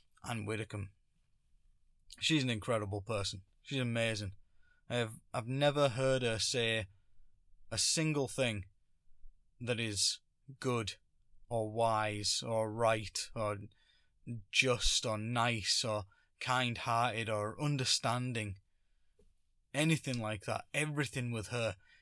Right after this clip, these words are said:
is just judgmental. It's just judgmental and condemning and banning, uh, and fucking self-righteous and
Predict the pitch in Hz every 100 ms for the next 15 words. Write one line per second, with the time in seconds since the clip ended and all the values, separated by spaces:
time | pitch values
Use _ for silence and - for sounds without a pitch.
0 | _ 113 - - 104 - _ - _ _
1 | - 117 - - 156 139 - 127 127 117
2 | 113 107 131 127 _ _ _ _ _ _
3 | _ _ - - 123 - - 151 147 123
4 | 139 139 131 131 123 - - 113 110 98
5 | - 135 117 98 135 123 123 117 113 113
6 | 95 135 - _ _ - 107 113 120 117
7 | 110 110 107 101 _ _ _ _ - -
8 | _ _ _ - 104 104 113 - _ _
9 | _ _ _ _ _ _ _ _ _ _
10 | _ _ _ _ _ _ - 107 92 -
11 | _ - - - _ - 123 107 98 95
12 | 87 80 _ - - - 147 123 - 117
13 | 113 120 98 - 113 - - -